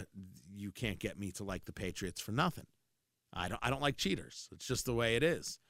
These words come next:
And I write back, "I'm gonna kick your butt." Did I threaten him? I, uh, based on algorithm, yes, I did.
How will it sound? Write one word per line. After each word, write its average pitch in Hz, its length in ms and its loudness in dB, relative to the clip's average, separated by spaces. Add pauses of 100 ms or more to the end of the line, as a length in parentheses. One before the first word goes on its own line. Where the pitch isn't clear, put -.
(340)
And 156 260 8
I 202 300 12
write 196 300 10
back, 170 360 8 (220)
"I'm 202 260 10
gonna 185 180 8
kick - 340 4
your 165 100 12
butt." 117 320 6 (1080)
Did 151 120 10
I 143 100 12
threaten 143 320 8
him? 240 160 8 (1800)
I, 196 240 12
uh, 233 140 12
based 226 500 10
on 233 540 12 (420)
algorithm, 247 720 12
yes, 254 280 10
I 254 100 8
did. 165 300 6